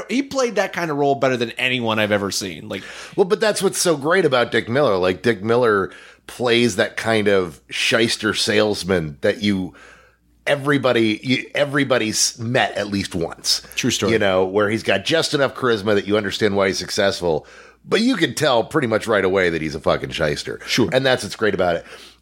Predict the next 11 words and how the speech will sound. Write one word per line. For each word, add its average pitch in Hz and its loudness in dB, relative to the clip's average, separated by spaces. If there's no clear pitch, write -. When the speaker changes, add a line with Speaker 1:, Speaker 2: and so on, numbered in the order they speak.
Speaker 2:
And 151 0
then 226 0
we've 220 0
got, 113 0
um, 98 0
then 123 0
we've 180 -2
got 127 0
a 113 -2
small 107 0
role 87 0